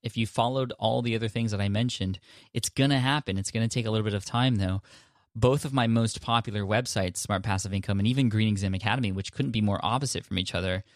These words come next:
they both took over a year to get to a point where things started to take off and s-, they, it's sort of started to grow organically.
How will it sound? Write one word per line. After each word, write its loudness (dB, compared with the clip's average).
they 4
both 0
took -2
over 0
a -2
year -2
to -6
get 0
to 0
a 0
point 0
where 2
things -2
started -2
to -12
take -2
off 0
and -4
s-, -4
they, 2
it's -4
sort 0
of -2
started 0
to -6
grow 0
organically. -2